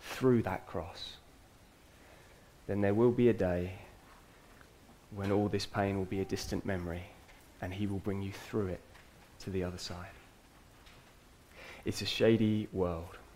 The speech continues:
sometimes even pitch black. But out of the darkness, God speaks. And he speaks not from above, <laughs> saying, "Bad luck, guys, humanity's a mess."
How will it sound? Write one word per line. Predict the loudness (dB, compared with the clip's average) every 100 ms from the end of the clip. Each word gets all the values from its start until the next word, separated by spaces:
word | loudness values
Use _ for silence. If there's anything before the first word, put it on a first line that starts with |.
| -20 -20 -20 -20 -20 -20 -20 -20 -20 -10
sometimes | -6 -4 -2 -2 -2
even | -4 -4
pitch | -6 -6
black. | -6 -8 -8 -18 -20 -20 -20 -20 -20 -20 -20 -20 -18 -18 -18 -20 -20 -2
But | 4
out | 6 4
of |
the | 0
darkness, | -2 -2 -6 -8 -4
God | -2 -2
speaks. | -4 -8 -8 -12 -14 -16 -16 -18 -20 -20 -20 -20 -20 -20 -20 -20 -20 -20 -20 -20 -20 -20 -10
And | -4
he | -2
speaks | 2 4 4 4
not | 4 4
from | 2
above, | 2 6 4 4 -4 -12 -16 -20 -20 -20
<laughs> | -20 -20 -18 -16 -2
saying, | 4 4 10
"Bad | 12 12
luck, | 10 6
guys, | 6 6 4 2 -2
humanity's | 0 0 0 -2 -2
a |
mess." | 0 -2 -2 -10 -14